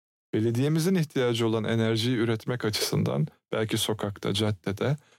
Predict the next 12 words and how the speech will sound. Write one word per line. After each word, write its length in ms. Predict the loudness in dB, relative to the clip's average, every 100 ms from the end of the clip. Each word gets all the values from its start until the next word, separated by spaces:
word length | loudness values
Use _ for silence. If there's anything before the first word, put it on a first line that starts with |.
| _ 0
bunlar 380 | 0 0 -2 -8 _ -4
planlanıyor 600 | 0 0 0 -2 -2 -2
şu 180 | 0 0
anda. 340 | 0 0 -2 -6 _ -20 _ _ _
Ee, 340 | 0 2 2 0 0 -2 0
güneş 360 | 0 0 -2
panelleriyle 640 | -2 0 2 2 2 2 2
biraz 200 | 0 0
elektrik 500 | -2 -4 -4 -4 -2
almak, 500 | -2 0 -2 -6 _ _ _ _ _ -4
e, 340 | -2 0 -2 -6 -8 _ -8
akabinde 640 | -4 -2 0 0 0 0